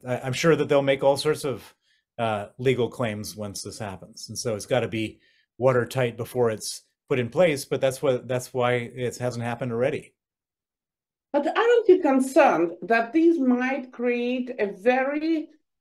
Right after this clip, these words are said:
Speaker 2: I would say, unfortunate precedent that some state today, you know, you are talking, you know, on the side of good people, but say tomorrow bad people from the bad state will come and say, you know, "I want your money. I'm going to confiscate this money."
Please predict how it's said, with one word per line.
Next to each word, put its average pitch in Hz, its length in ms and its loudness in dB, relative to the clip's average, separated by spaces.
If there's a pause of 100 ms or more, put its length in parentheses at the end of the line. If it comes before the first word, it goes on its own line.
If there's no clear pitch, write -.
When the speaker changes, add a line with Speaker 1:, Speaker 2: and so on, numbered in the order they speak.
(340)
Speaker 2:
I 226 120 4
would 233 160 -2
say, 269 160 2
unfortunate 220 880 0
precedent - 720 -6 (380)
that 165 160 -8
some 349 340 2
state - 640 0 (380)
today, 196 340 2
you 240 180 2
know, 202 300 0 (300)
you 208 200 0
are 220 140 2
talking, 247 400 -2
you 208 80 2
know, 190 140 -2
on 190 180 -2
the 196 80 -2
side 208 580 -2
of 170 380 0
good 254 260 -2
people, 139 540 -10 (220)
but 185 180 -2
say 311 400 4
tomorrow 247 640 2
bad 269 320 0
people 240 640 -4 (360)
from 208 200 0
the 208 80 4
bad 254 320 2
state 185 560 -6
will 180 160 -4
come 240 280 -4
and 269 120 -2
say, 381 260 -2
you 277 180 2
know, 202 120 0
"I 208 80 4
want 240 340 0
your 277 120 0
money. 294 320 0
I'm 196 180 -2
going 247 240 2
to 254 80 -6
confiscate 311 640 -4
this 131 160 -10
money." 113 400 -14